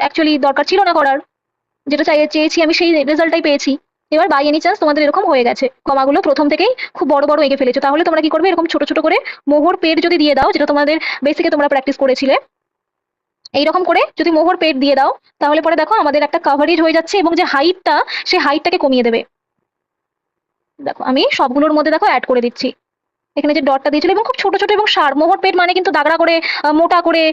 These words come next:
যেমন তেমন ভাবে এঁকে দিলেই হলো না কিন্তু, ঠিক আছে? মোহর পেটগুলো কিন্তু ডিজাইনটাকে খুব সুন্দর করে প্রেজেন্ট করে। যদি ঠিকভাবে না আঁকো, তাহলে পরে all over লুকটাকে জঘন্যভাবে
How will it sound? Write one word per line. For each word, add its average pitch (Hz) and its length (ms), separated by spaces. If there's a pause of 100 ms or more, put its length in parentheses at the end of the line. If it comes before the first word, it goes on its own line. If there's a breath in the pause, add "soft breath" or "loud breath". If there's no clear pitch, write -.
(180 loud breath)
যেমন 330 260
তেমন 339 200
ভাবে 330 240
এঁকে 302 120
দিলেই 339 200
হলো 311 180
না 254 140
কিন্তু, 254 140
ঠিক 294 180
আছে? 427 100
মোহর 330 260
পেটগুলো 330 380
কিন্তু 339 160
ডিজাইনটাকে 302 480
খুব 359 120
সুন্দর 339 300
করে 339 120
প্রেজেন্ট 320 360
করে। 247 180 (240 loud breath)
যদি 320 200
ঠিকভাবে 359 300
না 370 180
আঁকো, 392 140
তাহলে 330 220
পরে 339 200
all 294 100
over 339 180
লুকটাকে 339 260
জঘন্যভাবে 311 600